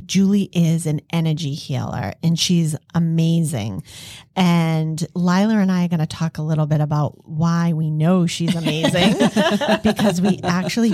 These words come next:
Speaker 1: both came to see you.
Speaker 2: Yes.
Speaker 1: So
Speaker 2: Yep.
Speaker 1: welcome, Julie.
Speaker 2: Thank you. Thank you so much.
Speaker 1: Yeah,
Speaker 2: Thank you.
Speaker 1: it's
Speaker 2: Thank you.
Speaker 1: so nice to have you here.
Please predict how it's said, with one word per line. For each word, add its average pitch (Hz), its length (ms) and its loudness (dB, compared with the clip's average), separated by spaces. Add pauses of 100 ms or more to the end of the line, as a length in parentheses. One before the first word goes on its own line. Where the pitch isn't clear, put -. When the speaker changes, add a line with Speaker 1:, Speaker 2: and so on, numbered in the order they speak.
Speaker 1:
both 170 320 0
came 165 360 -4
to 151 160 -8
see 208 420 -4
you. 175 680 -4
Speaker 2:
Yes. - 220 -6
Speaker 1:
So - 560 0
Speaker 2:
Yep. 190 120 -2
Speaker 1:
welcome, 226 680 0
Julie. 190 380 0
Speaker 2:
Thank 214 100 2 (100)
you. 220 300 0 (140)
Thank 196 240 -4
you 220 40 0
so 220 220 -2
much. 214 300 -2
Speaker 1:
Yeah, 220 420 -2
Speaker 2:
Thank 190 160 2
you. 175 80 -2
Speaker 1:
it's 196 80 -2
Speaker 2:
Thank 185 240 -2
you. 165 140 -2
Speaker 1:
so 208 640 2
nice 196 580 0
to - 120 -4
have 170 280 -2
you 175 160 -2
here. 190 680 -4